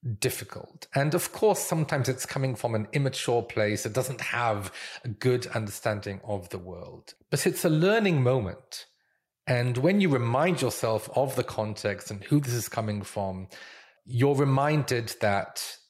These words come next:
there are learnings hiding everywhere. And you just have to listen and have that humility. And if you take the time to do that, then you will discover incredible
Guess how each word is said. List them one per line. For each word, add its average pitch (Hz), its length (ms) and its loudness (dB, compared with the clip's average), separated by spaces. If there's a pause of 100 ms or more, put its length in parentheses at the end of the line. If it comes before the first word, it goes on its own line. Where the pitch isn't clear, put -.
(160)
there 131 140 2
are 123 200 4
learnings 160 760 4
hiding 131 840 -2 (580)
everywhere. 101 600 0 (340)
And 131 260 2
you 139 60 2
just 151 300 0
have 143 200 -2
to 120 80 0
listen 180 760 4 (360)
and 113 120 -6
have 151 320 0
that 143 140 0
humility. 175 1000 0
And 107 560 0
if - 180 -6
you 123 60 0
take 139 320 -4
the 143 80 0
time 127 320 0
to - 100 -6
do 113 200 0
that, 131 640 0 (440)
then 113 260 0
you 113 80 2
will 113 100 0
discover 110 480 0
incredible 95 840 -4